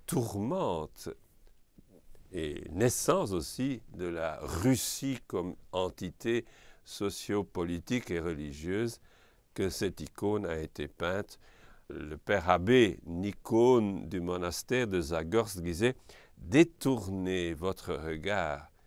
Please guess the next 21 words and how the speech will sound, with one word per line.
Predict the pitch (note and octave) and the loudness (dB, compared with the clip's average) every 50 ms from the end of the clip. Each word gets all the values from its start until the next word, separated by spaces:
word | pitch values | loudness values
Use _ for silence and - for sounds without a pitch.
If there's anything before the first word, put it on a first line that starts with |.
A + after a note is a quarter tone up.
| - _ _ - _ _ _ - F2 | -20 _ _ -20 _ _ _ -16 -10
de | F2 F2 | -8 -8
tout | D#2+ - - C3+ | -4 0 2 4
le | A#2 G2+ F#2+ | 4 4 4
sang | - - - - D3 C#3+ B2 | 2 0 0 2 2 2 0
qui | - - F#2 - - - | -2 -6 -10 -12 -12 -4
coule | - C3+ D3+ D3 A2 F2+ D#2+ D#2 | 2 4 6 6 6 4 0 -4
sur | D#2+ - - - - E2 F2 | -6 -10 -10 -6 -4 -2 0
la | E2+ E2 D#2 | 0 0 0
Russie | C#2+ C#2+ C#2 C2 - - - A#2+ B2 B2+ _ _ _ _ - _ _ - - - | -2 -6 -10 -10 -10 -8 -8 -8 -8 -8 _ _ _ _ -20 _ _ -20 -16 -10
et | - E2 E2 E2 C#2 - B1 - - - - - - - - - - - - - | -8 -6 -6 -6 -6 -10 -12 -16 -18 -20 -20 -20 -20 -20 -20 -20 -20 -20 -18 -12
regardez | - - - - C#3 C#3+ G#2 G#2 F#2+ E2+ D2+ D#2+ D#2 D2+ F2 F2 F#2 G2 G2 F#2+ | -8 0 4 8 8 8 8 6 2 2 0 -6 -6 -4 -2 -2 -2 -4 -6 -10
cette | - - - F#2 E2+ E2+ - - - - | -12 -8 -6 -6 -6 -8 -10 -18 -18 -16
vision | - C2+ C#2 D2+ A2 B2+ B2 G#2 G2 G#2+ A2 A2 A2+ G#2+ | -16 -14 -8 -4 -2 -2 -2 -2 -2 -2 -2 0 -2 -2
de | E2+ D#2+ | -2 -4
paix | D2 - - - F#2+ G2 G#2+ A2+ - - - - - - - | -6 -8 -8 -6 -6 -6 -6 -8 -12 -20 -20 -20 -20 -20 -18
qui | - - F2 | -12 -10 -6
nous | E2+ E2+ D#2+ E2+ | -6 -4 -4 -2
a | E2+ | -4
été | D#2+ D2+ - D2 C#2+ | -4 -4 -6 -8 -8
peinte | - - D#2 D2 D#2 E2+ E2+ - - - - - - _ _ - _ - | -8 -6 -6 -4 -4 -4 -6 -8 -14 -20 -20 -20 -20 _ _ -20 _ -12
par | - E2 E2 D#2 D#2 D#2 - | -6 -4 -4 -4 -4 -6 -12